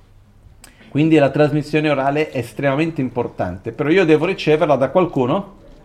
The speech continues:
che a sua volta l'abbia ricevuta, così andando a un lignaggio ininterrotto fino ad arrivare a Buddha. E noi abbiamo questa fortuna con il Sutra del Cuore.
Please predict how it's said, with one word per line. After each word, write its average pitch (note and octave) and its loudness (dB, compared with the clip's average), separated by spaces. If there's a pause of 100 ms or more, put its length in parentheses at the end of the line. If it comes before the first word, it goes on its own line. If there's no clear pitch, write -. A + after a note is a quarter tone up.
che - -2
a - -4
sua D#3+ 0
volta C#3 2 (760)
l'abbia A#2+ 2
ricevuta, G#2 -4 (600)
così E3+ 0
andando D3+ 4
a - 4
un C3+ 0
lignaggio D3 2
ininterrotto C3+ 0
fino D#3 2
ad B2 2
arrivare G2+ 0
a F2 -4
Buddha. - -12
E D3+ -6
noi F3+ 4
abbiamo D#3 4
questa E3 0
fortuna C#3+ -4
con A#2 -6
il G#2+ -6
Sutra G2+ -8
del F#2 -8
Cuore. G2+ 2